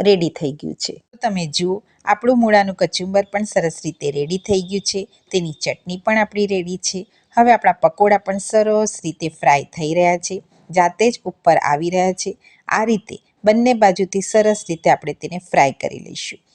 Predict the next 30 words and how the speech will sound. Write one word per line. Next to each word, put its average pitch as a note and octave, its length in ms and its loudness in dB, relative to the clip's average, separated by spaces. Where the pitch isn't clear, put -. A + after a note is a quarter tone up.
અહીંયા B3+ 220 -2
આપણા A#3 240 4
પકોડા G3 340 4
સરસ F3 380 0
રીતે E3+ 240 0
રેડી D3 360 0
થઈ F3+ 160 4
ગયા G3 300 4
છે. A3+ 140 0
તમને F3 300 0
હું E3+ 120 -2
એક G3 180 -2
પકોડું G3+ 480 2
તોડીને D#3 380 2
બતાવું E3 460 2
તો G#3+ 120 2
તમે D#3+ 360 -2
જુઓ F3 280 0
એકદમ A3+ 440 2
સરસ E3+ 360 2
એવા E3 180 0
જાળીદાર D3+ 580 4
પકોડા D3+ 400 0
આપણા E3+ 300 0
રેડી C#3 400 0
છે. - 120 -8
આપણા - 1080 -12
બધા A#3 260 2
પકોડા G3+ 420 0
સરસ E3+ 260 0